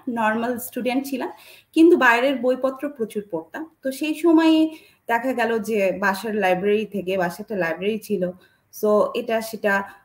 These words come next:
পড়ছি, হুমায়ুন আজাদের নারী পড়ছি, তখন তসলিমা নাসরিন খুব লিখছেন,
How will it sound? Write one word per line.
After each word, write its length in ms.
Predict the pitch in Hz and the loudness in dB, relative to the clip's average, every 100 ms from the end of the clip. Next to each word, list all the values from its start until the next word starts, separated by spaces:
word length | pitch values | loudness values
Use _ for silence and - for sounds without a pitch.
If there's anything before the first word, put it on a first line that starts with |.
| _ | _
পড়ছি, 520 | 254 240 - 214 208 | -2 -2 -4 -2 0
হুমায়ুন 340 | 208 214 202 196 | 0 2 2 2
আজাদের 360 | 190 180 190 | 0 0 0
নারী 260 | 196 180 190 185 | 2 2 2 -2
পড়ছি, 520 | 180 175 - 180 170 - | -4 -6 -6 -6 -6 -6
তখন 240 | 202 208 | -2 0
তসলিমা 480 | 208 202 214 208 190 | 0 -4 -4 -2 0
নাসরিন 420 | 185 180 196 196 | -2 -2 -2 -2
খুব 200 | - 226 | -2 -4
লিখছেন, 500 | 185 180 - 180 170 | -4 -8 -4 -2 -2